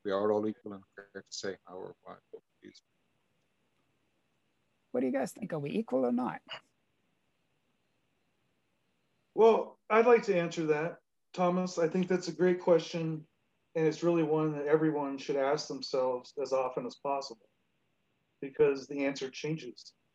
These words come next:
Speaker 3: For me personally, the compass that I use is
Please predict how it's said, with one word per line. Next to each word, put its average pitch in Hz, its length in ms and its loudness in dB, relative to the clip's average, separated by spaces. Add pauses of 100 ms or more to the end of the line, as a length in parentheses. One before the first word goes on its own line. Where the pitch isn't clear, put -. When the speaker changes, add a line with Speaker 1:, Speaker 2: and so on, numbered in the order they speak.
(320)
Speaker 3:
For 160 100 4
me 160 240 6
personally, 170 560 2
the 135 140 -6 (100)
compass 160 460 4
that 143 100 0
I 139 140 6
use 156 480 2 (100)
is 143 360 -6